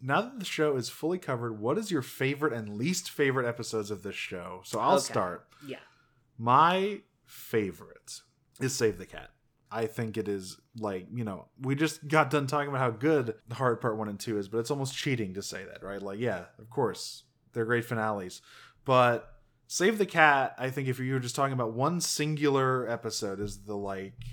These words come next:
Speaker 1: it has all of the stuff I really like. There's so many incredible moments in it. Uh, my least favorite is probably Launch. I think I, I would,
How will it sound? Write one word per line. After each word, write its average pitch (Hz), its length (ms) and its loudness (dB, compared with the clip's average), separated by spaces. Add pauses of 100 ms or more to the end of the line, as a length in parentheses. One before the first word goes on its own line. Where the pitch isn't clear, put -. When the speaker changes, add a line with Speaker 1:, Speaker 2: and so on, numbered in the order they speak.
(160)
Speaker 1:
it 120 140 -6
has 131 240 2
all 120 180 2
of 123 60 -2
the 123 80 -2
stuff 117 260 -2
I 117 40 0
really 107 260 0
like. 104 220 -6
There's 92 200 -10
so - 180 -6
many 127 160 -4
incredible 117 440 -4
moments 107 400 -6
in 101 100 -6
it. 101 280 -10 (680)
Uh, 110 300 0
my 113 160 0
least 156 340 -2
favorite 202 640 0 (280)
is 143 640 4
probably 135 1200 0 (400)
Launch. 113 840 -2 (320)
I 117 140 -4
think 117 440 -6 (380)
I, 113 240 2
I 110 140 0
would, 139 240 4